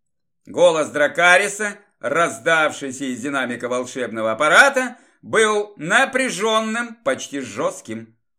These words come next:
«У нас проблемы. За тобой охотится Ракшас». «Что?»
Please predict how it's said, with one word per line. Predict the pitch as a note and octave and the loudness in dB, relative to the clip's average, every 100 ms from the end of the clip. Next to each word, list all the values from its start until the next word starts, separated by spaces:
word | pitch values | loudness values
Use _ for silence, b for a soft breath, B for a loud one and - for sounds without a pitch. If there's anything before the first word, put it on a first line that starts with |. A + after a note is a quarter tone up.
| _ | _
«У | E3+ E3+ D#3+ | 0 2 2
нас | E3 E3+ F3 | 2 2 0
проблемы. | - D3+ D#3+ E3+ G#3 E3 D#3+ F3+ F#3 - _ _ _ | -2 0 2 2 0 0 2 0 -2 -4 _ _ _
За | A#2 B2 A3 | -12 -2 0
тобой | A3 A3 F3 A#3 C4+ C#3 - | 4 4 4 6 6 6 -4
охотится | D#3+ E3+ - G3+ A3+ G#3+ G#3 - G#3+ | 0 0 0 0 0 -2 -8 0 2
Ракшас». | G3+ G#3 C4 - - C3 B2 - _ _ _ _ | 6 6 4 0 -6 -6 -6 -10 _ _ _ _
«Что?» | _ - - - F#2 F2 F2+ C#3+ | _ -20 -20 -14 -10 -6 0 2